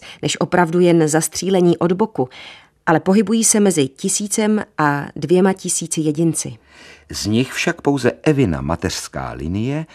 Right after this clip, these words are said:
Speaker 2: přetrvala nepřerušeně až do současnosti. Ostatním ženám se to nepodařilo. I oni však, stejně jako Eva sama, měli také mateřské předky, takže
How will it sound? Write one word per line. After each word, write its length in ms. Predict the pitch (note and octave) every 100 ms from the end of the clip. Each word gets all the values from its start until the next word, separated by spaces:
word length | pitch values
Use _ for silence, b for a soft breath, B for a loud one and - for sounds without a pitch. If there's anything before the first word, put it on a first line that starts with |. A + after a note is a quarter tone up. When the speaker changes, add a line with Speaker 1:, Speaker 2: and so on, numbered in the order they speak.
| B B
Speaker 2:
přetrvala 540 | - A#2+ A2+ A2+ A2 F#2
nepřerušeně 840 | E2 G2 - C#3+ C3+ - B2 A#2+
až 240 | - A2 G#2
do 120 | B2
současnosti. 880 | - - - C3 - A#2+ - - A2+ b b b b -
Ostatním 600 | G2 - A#2+ A#2 C3+ C3+
ženám 500 | A#2+ A2+ A2+ A#2+ A#2+
se 160 | - -
to 120 | -
nepodařilo. 580 | F2+ - - - - - - _ _ _ B B B _
I 120 | A#2 -
oni 340 | E3+ G3+ B2+
však, 380 | - - E2 - - - -
stejně 340 | - D2 D2
jako 240 | C#2+ - -
Eva 220 | E2 B1+
sama, 480 | - - C2 D#2 A#2 b b b b
měli 320 | D2+ F#2 F#2+
také 380 | F#2+ D#3+ - F#2+
mateřské 680 | D#2 D2 E2 - - D#2 D2+
předky, 520 | - D2 - - A#2 B B
takže 340 | G2+ F#2+ A#2+